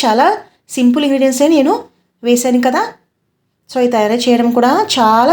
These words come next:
తేలికేనండి. So, తర్వాత నేను ఒక చపాతీని ఇలా ప్యాన్ మీద కాల్చుకుంటున్నాను. అది కూడా ఆయిల్ లేకుండా ఒక సైడ్ కాలిన తర్వాత ఇప్పుడు నేను ఇలా స్ప్రెడ్ చేసుకుంటున్నానండి.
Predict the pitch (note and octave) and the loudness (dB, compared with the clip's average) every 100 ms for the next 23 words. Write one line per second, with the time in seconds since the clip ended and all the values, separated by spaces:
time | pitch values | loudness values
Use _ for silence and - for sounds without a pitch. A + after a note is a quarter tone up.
0 | F4 A#3+ A#3 A3 G#3+ A3 F#4+ - _ _ | 0 -2 0 -2 0 -2 -4 -6 _ _
1 | _ _ _ _ D4 C#4 B3+ C4 C4 C#4+ | _ _ _ _ -2 0 2 2 2 0
2 | C4 C#4+ F4+ - B3 B3 A#3 C4+ C#4+ C#4+ | 0 0 -2 -2 -2 0 0 0 0 0
3 | C4+ G#4 B4 - A#3+ A#3 A#3 A#3 G#3+ B3 | 0 -2 -4 -6 -2 0 0 0 0 0
4 | B3+ D4+ A#3+ A3 A3 A#3 G#3 A3 A3 E4 | 0 0 0 -2 -2 -4 -2 -2 -2 -2
5 | - A3+ B3 B3 G#3+ A3+ A3+ A3 A3+ A3 | -2 -2 0 2 2 0 0 -2 -2 0
6 | E4+ G#4+ _ _ _ A3+ A#3+ B3 A3+ B3 | -2 -4 _ _ _ -10 -6 0 0 0
7 | B3+ A3 A#3 B3 A#3 A#3 A#3 D#4 A#4+ - | 0 0 0 0 2 0 0 -2 -4 -8
8 | _ _ _ C#4 - D4 C4+ C4+ F4+ C#4 | _ _ _ -12 0 2 2 2 2 2
9 | E4 - A#3+ A#3 C4+ C4 B3+ A#3 A3+ A3 | 0 0 -2 0 0 0 0 -2 0 0
10 | G#3 A3 | 0 0